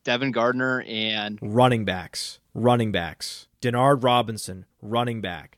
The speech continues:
Speaker 2: Running backs were throwing the ball to Devin Funchess during his time at Michigan, which is why his counting stats were unimpressive,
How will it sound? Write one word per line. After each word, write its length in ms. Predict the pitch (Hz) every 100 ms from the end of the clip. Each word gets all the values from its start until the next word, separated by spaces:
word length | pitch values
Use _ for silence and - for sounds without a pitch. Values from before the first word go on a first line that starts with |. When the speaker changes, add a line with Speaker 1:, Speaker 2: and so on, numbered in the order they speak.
| _
Speaker 2:
Running 460 | 117 110 170 247 240
backs 400 | 190 160 160 -
were 60 |
throwing 300 | 143 - 156
the 60 | 147
ball 280 | 135 131 131
to 100 | 127
Devin 300 | 120 113 110
Funchess 400 | 117 117 110 104
during 280 | 120 113 107
his 140 | 107
time 320 | - 120 110 101
at 180 | 104 110
Michigan, 520 | 107 - 107 98 95
which 200 | 110 -
is 140 | 98
why 580 | 101 113 117 123 120 117 _
his 520 | - 131 123 113 - - - -
counting 360 | - 185 196
stats 600 | 135 - 107 107 - -
were 180 | - 131 -
unimpressive, 800 | 131 123 - 196 226 101 -